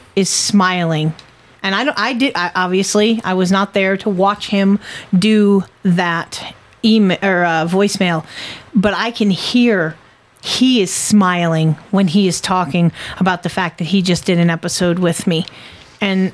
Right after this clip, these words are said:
I mean, there was some awesome behind the mic discussion after we got off mic that first episode where we were both acknowledging, and, and I don't wanna trump the clip, so I'm not gonna, like, say too much about it, but we had a conversation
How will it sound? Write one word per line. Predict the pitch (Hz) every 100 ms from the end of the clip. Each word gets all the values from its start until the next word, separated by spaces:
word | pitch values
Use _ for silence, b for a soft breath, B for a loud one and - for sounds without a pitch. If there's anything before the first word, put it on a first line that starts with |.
| -
I | 208
mean, | 214 214
there | 262
was | 262 -
some | 208 -
awesome | 190 202 - 202
behind | 185 196 190 185
the |
mic | 180 175 - B B B B
discussion | 190 - 190 180 - 180
after | 165 - 180
we | 175
got | 175 151
off | 196 196 196 190
mic | 170 165 160 - -
that | 185 180 -
first | 190 160
episode | 180 175 180 190 175 170 B B B -
where | 196 175
we | 175 190
were | 185
both | 170 196 185 180 - -
acknowledging, | 185 185 190 180 185 175 170
and, | 175 180
and | 185 180 175
I | 185
don't | 208 220
wanna | 202 190 180 214
trump | - 196 -
the | 190
clip, | 202 -
so | -
I'm | 180
not | 170
gonna, | 180 175 165
like, | 175 165
say | - 180
too | -
much | 190 165
about | 180 170
it, | 170
but | - B B
we | 233 240
had | 233
a |
conversation | 233 214 196 196 185 - 185 170